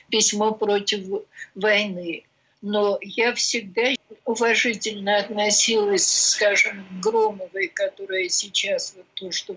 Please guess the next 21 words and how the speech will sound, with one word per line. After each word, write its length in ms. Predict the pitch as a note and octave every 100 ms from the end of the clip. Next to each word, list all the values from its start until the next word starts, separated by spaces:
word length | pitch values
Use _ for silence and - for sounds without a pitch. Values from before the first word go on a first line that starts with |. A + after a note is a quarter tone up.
| F#3
вместо 420 | F3 E3+ - F#3
факультета 800 | E3 F3+ E3+ G3 - F#3+ F3+ F3+
журналистики, 1120 | F3+ F#3+ F#3 F#3+ F#3+ F#3+ - - D#3+ - F3 - - - -
а, 380 | F3+ F#3+ F3 F3
это 220 | - E3+ E3+
получается 760 | F#3+ F#3+ F3+ F#3+ E3+ E3+ -
теперь 320 | - - E3+
кафедра, 720 | - F#3+ E3 F3+ E3 F3+ F#3 - - - -
но 220 | G3+ G3+ F#3+
считайте 640 | - - - F#3+ E3+ -
по-старому 680 | - F3+ - F#3+ F3+ F3 E3+
декан 460 | E3+ E3 G3+ F3+ D#3+
факультета 760 | F3 E3 G3 F3+ F#3+ F3 F3
журналистики, 1120 | F3 F#3+ E3+ F#3 E3+ A3 - - - D#3+ F#3 -
она 600 | G3 F3 E3+ F#3 A3 G3+ -
инициировала 1400 | F#3+ F3+ E3+ E3+ E3 - F#3 F3+ G#3 G3 F#3+ E3+ F#3 E3+
письмо 640 | - F3+ - F#3+ G#3 A3
в 140 | G3+ -
поддержку, 1200 | F#3+ G3 F3+ E3 A3+ B3 C4 - - - - - - - - -
и 320 | G#3 G#3 G3
там 480 | G#3 G#3 G3+ F#3+ F#3